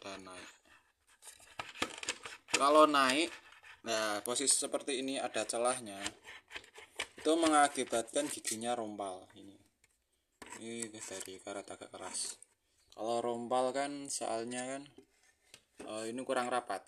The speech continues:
Ini ternyata sampai ke sini nggak rapat. Jadi yang makan giginya hanya separuh, jadi kurang rapat. Ini kemarin tak belikan masih malah nggak, diameternya lebih besar dari ini dan nggak masuk ke gigi ini. Terus akhirnya setelah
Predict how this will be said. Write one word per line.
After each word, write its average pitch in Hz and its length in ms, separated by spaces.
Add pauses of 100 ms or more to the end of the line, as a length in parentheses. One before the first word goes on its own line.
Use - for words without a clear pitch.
(160)
Ini - 240
ternyata 98 400
sampai 101 240
ke - 240
sini 104 240
nggak - 240
rapat. 110 400 (320)
Jadi 113 240
yang 113 80
makan 107 400
giginya 107 320
hanya 98 80
separuh, - 400
jadi 90 240
kurang - 160
rapat. - 320 (720)
Ini 110 80
kemarin 123 240
tak 143 240
belikan 139 400
masih 143 400 (1400)
malah 131 560
nggak, 113 1200
diameternya 139 800
lebih 117 240
besar 139 240
dari 113 320
ini 127 160
dan 110 160
nggak 101 160
masuk 107 320
ke 101 320
gigi - 320
ini. 95 140 (1120)
Terus 143 240
akhirnya 147 880
setelah 127 400